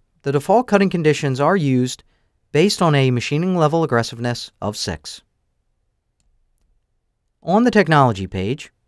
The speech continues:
you'll see there is no offset specified for the floor, meaning that the entire face will be machined down to the finished floor. Let's click Simulate to take a look at the iMachining toolpath at work.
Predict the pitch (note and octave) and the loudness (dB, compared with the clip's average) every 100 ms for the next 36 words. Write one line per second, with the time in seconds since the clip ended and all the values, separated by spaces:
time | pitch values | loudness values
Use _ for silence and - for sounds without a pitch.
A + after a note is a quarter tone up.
0 | _ - E3+ - - G#3+ F#3+ E3+ C#3+ C3+ | _ -4 -2 -2 -2 -2 2 2 4 6
1 | B2+ A#2 C3 G3 G#3+ F3 - F3 E3+ - | 4 2 0 2 4 2 2 -2 -2 -2
2 | C#3+ C#3+ C#3+ C3+ B2 A#2+ - C3 C3 - | 0 0 0 2 2 0 0 0 0 -4
3 | G#2 E2 - _ _ _ _ _ _ _ | -4 -6 -14 _ _ _ _ _ _ _
4 | _ - D#3+ G3+ G3+ F#3 E3 D3 D3 C#3 | _ -4 4 6 6 6 4 2 0 0
5 | C3+ A#2+ C3 D#3+ G#3 E3 D3+ D3 G#2+ G2 | -2 0 0 0 0 0 -2 -2 -6 -4
6 | A2+ B2 - G#2+ E2+ D2+ _ _ - A2+ | -2 -2 -2 -4 -6 -12 _ _ -2 0
7 | C3+ E3+ - - G#2+ F2+ - A#2 - - | 2 0 -6 -8 -6 -6 -6 -6 -6 -10
8 | G#2+ F2+ D#2 _ _ _ _ _ _ _ | -8 -6 -8 _ _ _ _ _ _ _
9 | _ _ _ _ _ _ _ _ _ _ | _ _ _ _ _ _ _ _ _ _
10 | _ - C4 - - G#3+ G#3 - F3 E3 | _ -6 -6 -6 0 0 2 0 0 2
11 | D#3 F#3 - - C3+ D#3 E3 G3 D#3 D#3 | 2 -2 -6 -6 -2 0 2 4 4 2
12 | B2 G#2 G2+ A2 B2+ D3 C#3 C3 A#2+ C3 | -2 -2 -2 -2 -2 -4 -4 -4 -4 -4
13 | A#2 A#2+ F#2 G#2 F#2+ D#2 _ | -6 -4 -8 -8 -8 -12 _